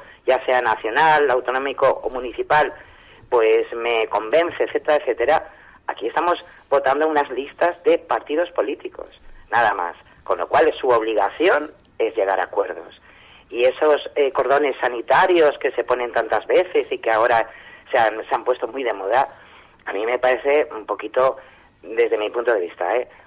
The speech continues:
un poquito antidemocrático, y tanto que se habla de la Constitución, pues yo creo que a lo mejor igual rayamos un poquito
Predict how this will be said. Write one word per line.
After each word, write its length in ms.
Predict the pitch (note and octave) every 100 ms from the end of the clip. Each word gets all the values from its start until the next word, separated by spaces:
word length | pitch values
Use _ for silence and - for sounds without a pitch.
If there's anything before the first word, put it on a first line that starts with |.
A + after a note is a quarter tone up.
| _
un 100 | A#2+
poquito 300 | B2+ B2 B2+
antidemocrático, 1000 | C#3+ C3 G#2+ G2+ F#2+ B2 B2+ D3+ - F#3 D#3+
y 140 | G#2+
tanto 280 | - G2+ A#2
que 120 | A#2
se 100 | -
habla 160 | A2+ A2+
de 60 |
la 80 | G#2+
Constitución, 720 | G#2 G2+ - G2 G2+ A#2 C#3
pues 160 | D3+ A2
yo 100 | G2+
creo 160 | G#2 A2
que 80 |
a 40 | G#2+
lo 80 | G2+
mejor 540 | - A2 A#2+ B2+ B2
igual 380 | G2 G#2 B2 B2+
rayamos 400 | A2+ G#2+ A2+ G#2
un 80 | G2+
poquito 440 | - - - C3+